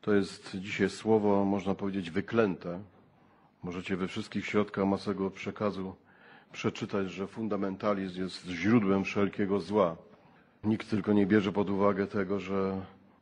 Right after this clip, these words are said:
tak naprawdę chodzi o fundamentalizm islamu. Natomiast kiedy mówimy o fundamencie w rozumieniu Bożego Słowa, w rozumieniu Biblii, to mówimy o czymś zupełnie innym.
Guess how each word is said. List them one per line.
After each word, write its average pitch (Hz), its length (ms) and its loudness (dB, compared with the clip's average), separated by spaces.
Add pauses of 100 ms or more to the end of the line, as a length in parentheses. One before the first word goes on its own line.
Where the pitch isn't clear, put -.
(140)
tak 101 140 0
naprawdę 101 480 4
chodzi 95 320 0
o 98 120 2
fundamentalizm 98 1000 0 (760)
islamu. 98 600 8 (960)
Natomiast 117 500 4 (480)
kiedy 113 200 4
mówimy 113 280 8
o 117 100 10
fundamencie 120 960 8 (140)
w 98 180 -4
rozumieniu 110 840 6
Bożego 117 380 4
Słowa, 95 440 4
w 90 60 -4
rozumieniu 101 840 2
Biblii, 101 480 4
to 98 160 -2
mówimy 104 400 2
o 104 80 4
czymś 107 220 -2
zupełnie 101 720 2
innym. 92 580 0